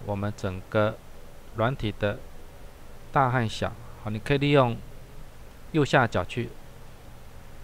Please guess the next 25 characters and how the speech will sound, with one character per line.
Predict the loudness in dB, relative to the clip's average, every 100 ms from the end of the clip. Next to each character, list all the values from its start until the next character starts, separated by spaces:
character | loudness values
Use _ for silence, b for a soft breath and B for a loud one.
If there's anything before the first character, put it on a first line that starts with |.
| -10
拖 | 2 6 8
拉 | 6
它 | 4 2
的 | 2
大 | 4 2
小。 | 2 -4 -6 B B B
那 |
通 | 4 4 6
常 | 6 6
呢， |
我 | 4
们 | 2 0 -4 -14 -14 -6
都 | -2
给 | 2
它 | 2 2 -2 -10 -10 -8 -2
放 | 0
到 | 2
最 | 2 2
大。 | 4 2 2 -10 -12 B B -4
好， | 0 0 -2 B B 2
那 | 8 8 8 0 -4
最 | 8 10 10 8
右 | 6
边 | 8 6
的 | 4